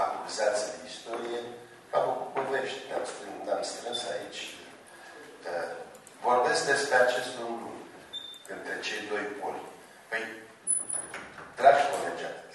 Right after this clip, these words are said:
camarazi, pe acest drum vedem că este o luptă acerbă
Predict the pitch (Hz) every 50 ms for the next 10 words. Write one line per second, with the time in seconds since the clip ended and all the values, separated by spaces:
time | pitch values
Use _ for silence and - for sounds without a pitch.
0 | - 95 95 92 - - - - 104 104 104 104 104 104 - - - - - -
1 | - - - - - - - - - - - - - - - - - - - -
2 | 143 139 139 - - - 147 147 - - - - 143 - - - - - - -
3 | - 113 - - - 135 - - - - 127 123 123 123 - - 117 120 120 120
4 | - - - - - - - - - - - - - - - - - 123